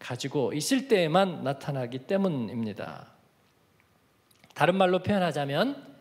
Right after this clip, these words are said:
실패의 원인이 그 마음 안에 없다면 그 사람이 어려움을 겪더라도 우리는 그것을 실패라고 부르지는 않습니다. 코로나 때문에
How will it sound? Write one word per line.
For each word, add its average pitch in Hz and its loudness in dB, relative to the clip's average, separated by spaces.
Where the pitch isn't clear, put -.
실패의 240 0
원인이 165 0
그 185 -2
마음 147 2
안에 165 0
없다면 123 -2
그 185 -4
사람이 196 2
어려움을 185 2
겪더라도 143 -2
우리는 151 -2
그것을 156 -8
실패라고 196 -4
부르지는 131 -6
않습니다. 107 -10
코로나 202 0
때문에 180 0